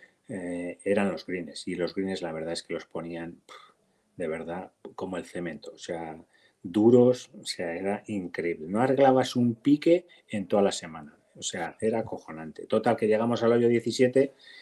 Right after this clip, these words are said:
y pego una castaña de drive, o sea, baja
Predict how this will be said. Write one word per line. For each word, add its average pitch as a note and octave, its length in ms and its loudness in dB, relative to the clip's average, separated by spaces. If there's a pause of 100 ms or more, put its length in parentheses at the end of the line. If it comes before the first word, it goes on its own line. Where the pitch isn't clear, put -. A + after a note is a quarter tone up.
(260)
y G#2 140 0
pego G#2+ 320 4
una D#3 320 2
castaña B2 600 2
de G2+ 140 4
drive, A2+ 360 2 (480)
o A2 60 -10
sea, G2+ 600 -2 (580)
baja C3+ 720 8